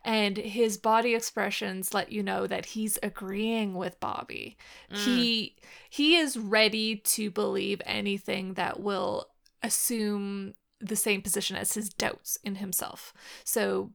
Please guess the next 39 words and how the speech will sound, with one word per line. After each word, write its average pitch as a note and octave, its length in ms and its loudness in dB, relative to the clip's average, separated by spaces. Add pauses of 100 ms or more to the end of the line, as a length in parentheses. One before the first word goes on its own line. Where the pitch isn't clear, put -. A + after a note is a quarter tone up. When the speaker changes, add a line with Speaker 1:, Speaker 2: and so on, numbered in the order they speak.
(100)
Speaker 1:
Bobby G#3+ 320 8
is A#3 140 6
saying G3+ 320 6
things G#3 520 0
that - 300 4
Sam A3 320 4
already G3+ 480 2
fears C4 440 -2
are - 120 -2
true, - 560 -4
and, G3 560 -6
okay, B3+ 280 2
good, A3 320 2
now G#3 220 8
I G3+ 120 6
have G#3 320 4
confirmation G3+ 800 -4
that - 200 -10
they're - 240 -6
true. - 420 -6 (680)
And A#3+ 160 4
Speaker 2:
Right. D#3 300 0 (240)
Speaker 1:
it C4 100 12
also E4 320 6
makes F4+ 260 2
me C#4+ 120 -4
think A#3 360 4
back G3+ 300 8
to G#3+ 420 2
episode G3+ 520 2
one A#3+ 340 2
of - 220 -6
this G3+ 160 -2
season, - 580 -2 (300)
where A3 520 2
we A3 200 -2
spoke G#3+ 340 2
at G#3 160 2
length A3 360 2